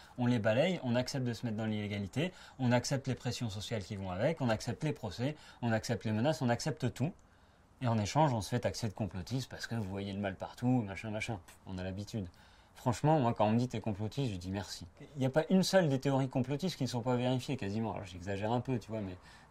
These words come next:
en schématisant. Donc oui, à chaque fois qu'on a, qu'on fait un, un pied de côté, alors moquer, par,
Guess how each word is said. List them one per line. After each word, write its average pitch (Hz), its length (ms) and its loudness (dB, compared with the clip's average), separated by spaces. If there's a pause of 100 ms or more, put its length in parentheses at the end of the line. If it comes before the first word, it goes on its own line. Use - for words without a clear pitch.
(140)
en 110 120 2
schématisant. 107 580 -2 (440)
Donc 110 220 -2
oui, 151 160 6
à 92 100 -4
chaque 127 220 -2
fois 143 240 8
qu'on 110 260 -2
a, 110 260 2
qu'on 110 140 -4
fait 120 140 0
un, 120 120 4 (220)
un 110 100 0
pied 131 180 -4
de - 60 -6
côté, 139 340 -2
alors 110 260 2
moquer, 131 340 2
par, 113 220 -2